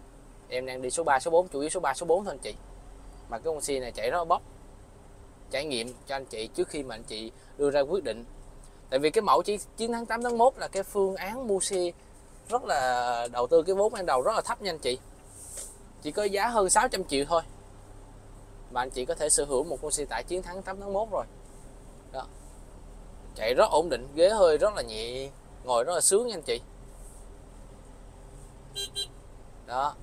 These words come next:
em chạy nè, anh chị thấy không? Thì sau này em sẽ làm nhiều clip trải nghiệm về những cái mẫu xe, ờ, trên thị trường để mà cảm nhận được cái động cơ và cũng như là cách độ cách âm hay là độ dàn nhựa khi mà mình chạy xe,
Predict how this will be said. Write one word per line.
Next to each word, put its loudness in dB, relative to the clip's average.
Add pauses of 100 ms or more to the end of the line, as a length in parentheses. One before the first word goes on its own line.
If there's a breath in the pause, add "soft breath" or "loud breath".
(520)
em -12
chạy -4
nè, -12
anh -12
chị -4
thấy -4
không? -6 (1160)
Thì 6
sau 6
này 4
em 4
sẽ 2
làm 4
nhiều 4
clip 6
trải -2
nghiệm 0
về 6
những 0
cái -2
mẫu 0
xe, 0 (380 loud breath)
ờ, 0
trên 4
thị 0
trường 6
để 6 (160)
mà 2
cảm 0
nhận 0
được 4
cái -2
động -4
cơ 6 (720)
và 0
cũng -4
như 0
là 0 (1080)
cách 2
độ 2
cách -6
âm 2 (220)
hay -2
là 2
độ -2
dàn -6
nhựa 0
khi -6
mà -8
mình -12
chạy -2
xe, -2